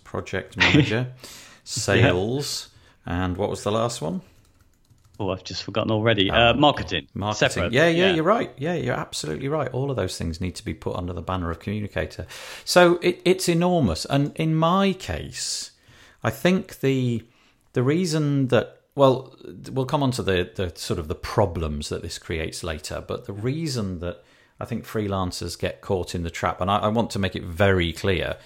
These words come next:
Speaker 1: I get caught in this trap. I'm not sort of <laughs> trying to claim that, uh, "Oh, this is me looking from afar, claiming that I've, I've kicked the habit." Not, not at all. This is me all the time. I, um, I get caught in the trap of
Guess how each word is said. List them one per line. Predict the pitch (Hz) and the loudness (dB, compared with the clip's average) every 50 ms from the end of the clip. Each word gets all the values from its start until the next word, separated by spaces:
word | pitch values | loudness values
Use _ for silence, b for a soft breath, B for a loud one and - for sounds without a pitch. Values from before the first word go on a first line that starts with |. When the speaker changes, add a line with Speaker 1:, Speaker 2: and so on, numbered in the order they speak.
| B B B | B B B
Speaker 1:
I | 104 92 95 95 | 2 2 2 2
get | 87 90 85 - - | 4 2 0 0 0
caught | - - 92 87 - - | 0 2 2 2 2 -2
in | 85 82 | -4 -6
this | 82 78 - - | -6 -6 -6 -8
trap. | - - 78 - - - - - - - | -8 -6 -8 -8 -8 -10 -14 -16 -16 -12
I'm | 82 80 80 95 90 87 92 90 | -10 -8 -6 -6 -6 -4 -4 -4
not | 87 - - - - | -4 -6 -8 -12 -18
sort | - - - - - - 90 | -18 -16 -14 -12 -12 -12 -8
of | - | -6
<laughs> | - - | -4 0
trying | 139 131 123 - | 0 0 0 0
to | - 98 - B B B B B B B - | -2 -4 -4 B B B B B B B -10
claim | - - - 95 92 92 87 82 82 | -6 -2 0 2 2 2 2 0 0
that, | 76 80 80 - | 0 -2 -2 -2
uh, | - - - - - 87 82 78 | -4 -8 -10 -10 -8 -8 -6 -6
"Oh, | 80 | -6
this | 76 82 80 - | -6 -6 -6 -6
is | 87 78 78 | -6 -6 -4
me | 85 90 87 80 76 71 | -4 -2 -2 -4 -4 -6
looking | 73 82 82 - 92 85 80 | -6 -6 -6 -4 -4 -6 -6
from | 76 - 87 78 | -4 -4 -6 -6
afar, | 80 - - - 92 90 82 73 71 73 - - | -6 -6 -4 -4 -4 -2 -2 -4 -6 -8 -10 -8
claiming | - 98 90 90 82 78 76 76 73 | -6 -4 -4 -2 -2 -4 -6 -6 -6
that | 80 78 76 | -6 -6 -6
I've, | 80 78 76 - | -8 -8 -8 -8
I've | 101 92 85 80 73 71 76 73 - - - B B B B B B | -6 -2 0 2 2 0 0 -4 -6 -12 -16 B B B B B B
kicked | - - 127 - - - - 87 | -2 -2 -2 -2 -2 -8 -8 -6
the | 87 82 | -6 -4
habit." | - 92 95 87 78 - - - - 104 | -2 -2 -2 -2 -4 -8 -8 -8 -4 -2
Not, | 110 110 - 107 | -2 -2 0 0
not | 107 117 113 | 0 2 2
at | 98 90 | 2 2
all. | 107 107 78 | 2 0 0
This | 76 92 - - | -2 -4 -6 -6
is | 90 82 82 | -8 -8 -6
me | 92 90 82 80 - _ B B B B B B | -6 -6 -6 -6 -10 _ B B B B B B
all | - 110 123 107 | -6 -4 -4 -2
the | 85 | -4
time. | 82 - - 131 123 101 76 71 71 - B B B B B B B B B | -6 -4 -2 0 0 0 0 -2 -4 -8 B B B B B B B B B
I, | 107 107 113 113 113 | 2 4 4 4 4
um, | 113 110 110 107 110 110 107 104 104 _ _ _ _ _ _ _ _ _ - | 4 4 4 2 2 2 0 -2 -4 _ _ _ _ _ _ _ _ _ -2
I | 143 160 | 0 0
get | 156 151 - | 0 0 -2
caught | - - 156 143 120 | 0 2 2 2 4
in | 120 120 | 4 2
the | 117 | 0
trap | 110 - - 127 117 107 - - | 0 0 0 0 0 0 0 -2
of | 113 101 92 - - - | -2 -2 -2 -6 -14 -18